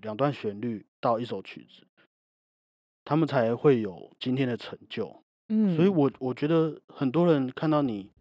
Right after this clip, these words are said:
Speaker 1: 很厉害啊，或者是看到，好，就，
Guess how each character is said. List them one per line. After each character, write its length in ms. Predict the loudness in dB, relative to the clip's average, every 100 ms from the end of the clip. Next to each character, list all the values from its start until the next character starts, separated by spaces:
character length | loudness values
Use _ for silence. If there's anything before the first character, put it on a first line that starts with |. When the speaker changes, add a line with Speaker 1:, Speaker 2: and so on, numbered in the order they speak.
| _ _ _ _ _ _
Speaker 1:
很 200 | -2 2
厉 180 | 2 4
害 240 | 4 6
啊， 280 | 6 6 4
或 140 | 2
者 120 | 2
是 80 | 0
看 160 | 0 0
到， 200 | 2 0
好， 300 | 0 0 0
就， 180 | -2